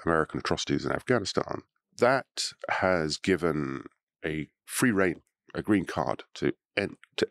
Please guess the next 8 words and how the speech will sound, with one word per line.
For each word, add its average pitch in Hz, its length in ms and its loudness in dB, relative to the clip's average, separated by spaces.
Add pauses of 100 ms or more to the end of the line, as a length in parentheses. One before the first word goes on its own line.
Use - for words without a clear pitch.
any 110 360 -2 (160)
dictator, - 680 -4 (160)
any 104 280 2
autocrat, - 600 -4 (680)
to 107 360 2 (280)
effectively - 540 0 (160)
decimate, - 680 0 (160)
uh, 80 360 0